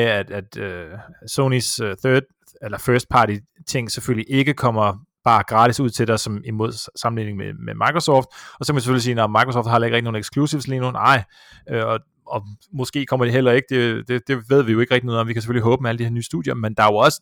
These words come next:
det, det der er med det, det er, at de kører jo også nogle indie-spil, og det er jo for eksempel, synes jeg jo, altså, personligt er super fedt,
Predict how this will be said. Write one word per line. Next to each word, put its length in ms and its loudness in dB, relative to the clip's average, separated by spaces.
det, 160 -18
det 80 4
der 60 6
er 100 6
med 120 2
det, 100 -2
det 60 2
er, 40 6
at 80 0
de 60 -12
kører 280 0
jo 100 0
også 260 0
nogle 200 -6
indie-spil, 400 -2
og 100 -4
det 60 4
er 20 6
jo 40 2
for 140 -6
eksempel, 300 -4
synes 180 -10
jeg 200 8
jo, 160 -2
altså, 200 -16
personligt 420 -8
er 40 -4
super 340 -14
fedt, 160 -6